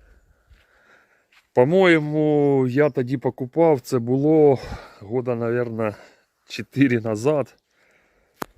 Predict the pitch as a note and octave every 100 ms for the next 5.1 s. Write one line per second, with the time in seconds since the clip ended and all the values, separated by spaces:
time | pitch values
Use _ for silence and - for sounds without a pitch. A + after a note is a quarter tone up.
0 | _ _ _ _ _ _ - C3+ - A#2
1 | E3 D3 - A#2 A2 B2+ A2+ G2 _ -
2 | C#3+ C#3 A2 F#2 E2+ - _ _ - -
3 | B2+ - G#3+ F#3 B2 G2 F2 F2 - _
4 | _ _ _ _ _ F#2+ G2+ A#2 C#3 D#3+